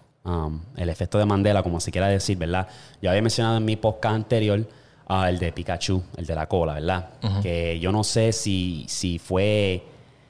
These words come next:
Speaker 1: um, que hubo un, como un cambio en el tiempo,
Speaker 2: Sí.
Speaker 1: que nos fuimos para otra demencia porque, dimensión, perdón, yo no sé por qué digo demencia, pero dimensión porque se dice que la cola de Pikachu era negra.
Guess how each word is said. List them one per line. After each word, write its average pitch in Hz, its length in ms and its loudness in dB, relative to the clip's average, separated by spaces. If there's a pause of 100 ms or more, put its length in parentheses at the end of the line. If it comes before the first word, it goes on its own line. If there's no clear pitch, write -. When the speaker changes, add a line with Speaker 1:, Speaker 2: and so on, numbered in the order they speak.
(300)
Speaker 1:
um, 87 320 0
que 87 420 -2
hubo 120 240 6
un, 123 420 4
como 104 220 2
un 160 60 4
cambio 143 260 4
en 135 60 4
el 131 120 0
tiempo, 110 580 2
Speaker 2:
Sí. 92 200 -8 (140)
Speaker 1:
que 101 120 0
nos 98 100 2
fuimos 113 220 4
para 139 80 8
otra 139 160 8
demencia 143 400 6
porque, 101 320 0 (380)
dimensión, 113 400 2
perdón, 90 320 2
yo 92 60 2
no 95 60 4
sé 101 100 0
por 95 100 -2
qué 92 60 2
digo 95 120 4
demencia, 85 360 0
pero 90 140 2
dimensión 107 500 4
porque 113 300 2
se 104 160 0
dice 131 360 0
que 95 340 -2 (600)
la 92 180 -2 (220)
cola 95 200 2
de 104 100 4
Pikachu 120 600 2
era 110 220 2
negra. 98 360 0